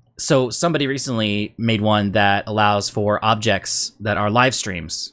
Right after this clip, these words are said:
to be posted, like tweets. So there are people that are streaming on Nostr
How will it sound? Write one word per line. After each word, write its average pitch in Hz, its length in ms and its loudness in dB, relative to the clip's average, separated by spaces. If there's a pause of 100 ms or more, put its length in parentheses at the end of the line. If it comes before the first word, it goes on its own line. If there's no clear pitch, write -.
to - 80 -2
be 104 100 2
posted, 101 500 -2 (120)
like 98 160 -4
tweets. - 480 -6
So 104 500 4 (220)
there 113 140 2
are 113 100 4
people 113 340 2
that 107 140 4
are 101 180 2
streaming 127 560 2
on 107 340 -2
Nostr 117 640 0